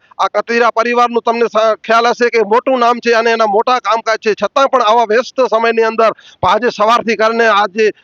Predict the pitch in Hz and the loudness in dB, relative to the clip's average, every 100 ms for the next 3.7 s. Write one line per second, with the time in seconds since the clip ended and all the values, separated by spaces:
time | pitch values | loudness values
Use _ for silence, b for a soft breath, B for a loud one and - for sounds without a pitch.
0 | b 202 220 262 - 226 220 214 175 208 | b -2 2 0 0 0 0 2 0 0
1 | 220 220 214 233 208 214 233 214 202 208 | 0 0 0 0 0 0 0 0 -2 0
2 | 214 208 208 190 b b 208 233 220 214 | 0 2 0 0 b b 0 2 2 2
3 | 220 214 - 202 208 214 208 | 2 2 0 0 0 2 2